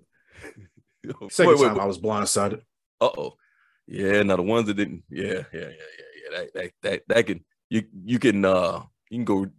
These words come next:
Speaker 1: you can get the ten real quick if you get blindsided. That
Speaker 2: Bruh,
Speaker 1: can be
Speaker 2: bruh, bruh. Reflexes are a motherfucker, though. I told
Speaker 1: Right.
Speaker 2: you, <laughs> man.
Speaker 1: Right. That's why I was like, I understand if something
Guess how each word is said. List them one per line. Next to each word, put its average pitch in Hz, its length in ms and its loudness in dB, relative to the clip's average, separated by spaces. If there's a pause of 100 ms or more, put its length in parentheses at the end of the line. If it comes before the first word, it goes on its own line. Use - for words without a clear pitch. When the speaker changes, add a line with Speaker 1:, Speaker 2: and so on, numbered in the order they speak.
(220)
Speaker 1:
you 117 100 -8
can 123 80 -2
get 98 140 -4
the 85 40 -16
ten 104 280 -2
real 107 180 4
quick - 300 -2
if - 80 -12
you - 60 -16
get 85 140 -14
blindsided. 87 460 -6 (240)
That 95 100 -8
Speaker 2:
Bruh, 107 600 2
Speaker 1:
can 87 140 -10
be 90 140 -2
Speaker 2:
bruh, 139 380 4 (420)
bruh. 127 380 4 (200)
Reflexes 180 520 2
are 170 120 4
a - 20 0
motherfucker, 160 500 -2
though. 127 100 -4
I 131 80 -4
told - 280 6
Speaker 1:
Right. 143 360 8 (320)
Speaker 2:
you, 294 140 -10
<laughs> 226 120 -14
man. 240 520 0
Speaker 1:
Right. 135 440 6 (100)
That's 151 240 4
why 165 80 6
I 143 60 6
was 135 200 0
like, 123 260 2 (140)
I 120 220 -4
understand 143 1200 -4
if 101 160 -14
something 127 760 -2